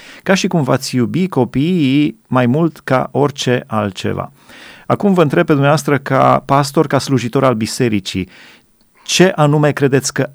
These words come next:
arde din punct de vedere spiritual? Nu mă refer acum la, uh, ce poate să ardă pe pământ și pot să fie,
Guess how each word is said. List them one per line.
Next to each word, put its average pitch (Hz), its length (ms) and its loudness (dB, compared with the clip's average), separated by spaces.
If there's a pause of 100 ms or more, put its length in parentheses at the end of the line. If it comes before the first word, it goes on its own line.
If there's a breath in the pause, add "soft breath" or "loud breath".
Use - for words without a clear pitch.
arde 131 840 2
din 113 280 0
punct 139 320 0
de 127 80 2
vedere 117 340 0
spiritual? 107 880 -2
Nu 131 140 0
mă 131 80 2
refer 117 220 0
acum 117 300 0
la, 110 520 0
uh, 107 300 -6
ce 117 200 -4
poate 110 300 -2
să 117 140 -4
ardă 113 220 -2
pe 110 140 -4
pământ 123 340 -4
și - 180 -10 (180)
pot 143 220 -2
să - 200 -6
fie, 117 380 -2